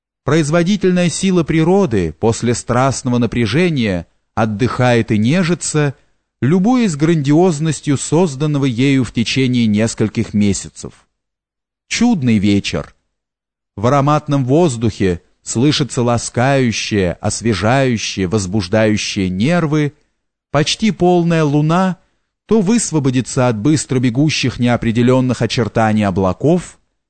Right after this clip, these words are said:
обольёт матовым светом и деревья, и каждый кустик, придаст им вдруг причудливые формы, отбросит от них играющие тени,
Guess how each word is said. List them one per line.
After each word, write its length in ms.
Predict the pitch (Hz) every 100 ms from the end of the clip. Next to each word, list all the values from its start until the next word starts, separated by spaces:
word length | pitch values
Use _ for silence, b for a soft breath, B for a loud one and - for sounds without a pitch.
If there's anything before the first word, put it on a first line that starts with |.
| _ _ -
обольёт 580 | 127 139 143 151 156
матовым 480 | 135 139 143 131 131
светом 560 | 123 127 131 131 127 123
и 40 |
деревья, 800 | 110 107 117 180 147 143 147 135 - _
и 80 | 120
каждый 480 | - 117 110 92 98
кустик, 720 | - 139 180 - 151 - - _ _ _ _ -
придаст 500 | 151 165 190 170 180
им 120 | 160
вдруг 320 | 143 185 180
причудливые 680 | 156 165 185 175 165 160 160
формы, 640 | - 185 196 135 92 76 - _ _ _ -
отбросит 640 | 110 107 131 156 156 135
от 120 | 127
них 220 | 143 135
играющие 680 | 127 127 127 120 - 113 107
тени, 560 | 90 143 185 170 165